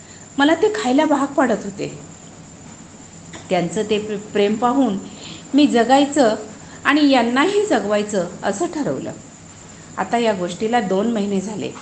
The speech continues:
मी जमेल तसे थोडंसं काम करते, भीक मागते. आलेल्या पैशातून, भिकेतून जे मिळेल ते खाते,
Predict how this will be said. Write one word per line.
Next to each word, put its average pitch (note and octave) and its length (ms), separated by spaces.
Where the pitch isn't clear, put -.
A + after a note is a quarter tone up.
मी C4+ 100
जमेल B3+ 460
तसे E4 300
थोडंसं B3 360
काम A#3 320
करते, E3 500
भीक C#4+ 340
मागते. F#3+ 460
आलेल्या G#3 400
पैशातून, A3 720
भिकेतून A#3+ 680
जे F4+ 200
मिळेल D4 380
ते E4+ 120
खाते, F3+ 480